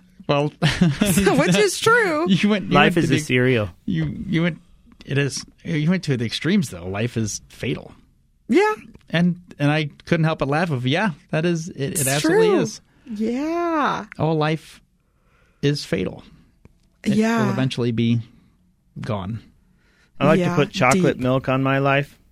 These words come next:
Speaker 2: Oh, the cereal? Life
Speaker 3: Yeah.
Speaker 2: cereal is awesome. That's also a hilarious name for cereal. So.
Speaker 1: It's not too bad.
Speaker 2: Yep.
Speaker 1: Not too bad in small doses.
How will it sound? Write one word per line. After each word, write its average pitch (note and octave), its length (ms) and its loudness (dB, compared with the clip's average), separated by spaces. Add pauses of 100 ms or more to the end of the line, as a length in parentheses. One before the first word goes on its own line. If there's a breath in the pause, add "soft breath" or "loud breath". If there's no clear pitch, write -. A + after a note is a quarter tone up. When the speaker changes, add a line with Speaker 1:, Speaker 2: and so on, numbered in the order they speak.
(400)
Speaker 2:
Oh, G#3+ 480 4
the G#3 80 0
cereal? G#3+ 680 0 (340)
Life G#3+ 280 4
Speaker 3:
Yeah. B3 40 0
Speaker 2:
cereal B3 540 2
is F#3 160 -2
awesome. E3 600 -2
That's G#3 220 0
also G3+ 360 0
a G3 40 -2
hilarious F3 520 -2
name E3+ 240 -4
for - 120 -8
cereal. - 540 -6 (140)
So. - 500 -12 (680)
Speaker 1:
It's - 160 -12
not D3 160 -8
too D3 80 -10
bad. A2 160 -6 (760 loud breath)
Speaker 2:
Yep. - 240 -6 (180)
Speaker 1:
Not C3+ 240 -4
too - 100 -6
bad B2 180 -2
in G#2+ 320 -2 (680)
small A#2+ 340 -2
doses. A2 540 -6